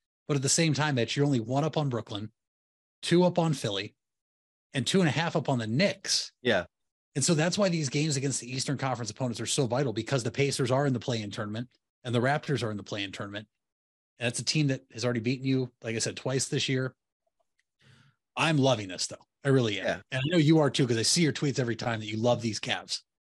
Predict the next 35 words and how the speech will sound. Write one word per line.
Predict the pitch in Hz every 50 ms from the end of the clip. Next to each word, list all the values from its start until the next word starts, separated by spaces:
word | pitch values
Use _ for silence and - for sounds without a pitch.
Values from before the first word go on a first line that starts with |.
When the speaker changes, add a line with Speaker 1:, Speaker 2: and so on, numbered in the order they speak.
| _ _ - _
Speaker 2:
Uh, | 98 95 104
every, | 107 120 143 160 160 -
every, | 139 147 147 156 156 156 147 139 - _ _ _ _ _ - _ _ _ _ _
every | 135 156 175 185 185 175 165 139
significant | 135 - - 156 143 143 151 151 - - 139 131 120
win, | 117 117 117 110
especially, | 107 - - - 117 117 110 - 110 110 110
most | 131 180 208 196 -
of | -
the | 135 123
wins, | 117 117 113 107 110
I | 104 101
try | - - 107 101
to | 104
get | 92 95 92 -
that | 98 92 92 92 -
tweet | - - - 107 95
out | 92 90 90 87 82
as | - -
soon | - 104 98
as | 92 82
I | 87 85
can | - - 92 87 85 85 87
after | 85 85 80 - - 87 87
a |
victory. | 80 90 87 - - 82 - 85
But | 78 82 85
I | 87 87
just, | 82 90 90 - - - - - - _ _ 139
one | 127 123 143
day | 143 143 147 131
I | 123
just | 113 117 120 107
did | 104 127 131 120 110
that. | 104 98 95 98 98